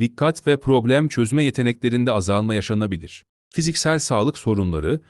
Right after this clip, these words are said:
uykusuzluk, kalp hastalıkları, şeker hastalığı, obezite ve yüksek tansiyon riskini artırabilir. Duygusal durum bozuklukları, anksiyete,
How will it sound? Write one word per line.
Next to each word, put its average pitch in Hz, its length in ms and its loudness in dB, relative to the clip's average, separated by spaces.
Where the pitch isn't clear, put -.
uykusuzluk, 113 800 0
kalp 131 280 -2
hastalıkları, 95 760 -2
şeker 123 360 0
hastalığı, 101 680 0
obezite 107 560 0
ve 135 60 4
yüksek 123 460 0
tansiyon 123 500 0
riskini 123 380 0
artırabilir. 98 720 -4
Duygusal 135 520 4
durum 131 340 4
bozuklukları, 101 720 -2
anksiyete, 120 680 0